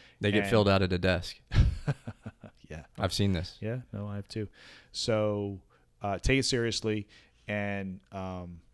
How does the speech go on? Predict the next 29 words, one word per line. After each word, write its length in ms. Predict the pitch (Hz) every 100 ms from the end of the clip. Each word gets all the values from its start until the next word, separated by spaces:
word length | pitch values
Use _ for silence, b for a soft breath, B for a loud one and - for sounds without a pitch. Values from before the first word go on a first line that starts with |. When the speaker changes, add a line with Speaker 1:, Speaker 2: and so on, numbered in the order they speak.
| _ _ -
Speaker 2:
you 100 | 101
know, 60 |
obviously 320 | 95 117 -
the 80 | 101
resources 560 | 98 110 - 113 127 98
involved 380 | 92 87 101 123
in 80 |
a 20 | 123
P 140 | 135
S 120 | 123
S 140 | 120 120
R 80 |
depend, 320 | 110 - 104 -
that, 160 | - 104 _
you 120 | 113 104
know, 120 | 92
are, 240 | 98 95
are 140 | 98 95
dependent 360 | 87 113 107
on, 140 | 101 92
on 200 | 95 92
the, 100 | 90 - 92
the 80 | 87
type 360 | - 95 92
of 100 | 92
the 60 | 92
change. 520 | - 90 120 175 - b b b b _
Um, 400 | 92 92 90 90 - b b b - 101
but 340 | 117 101 101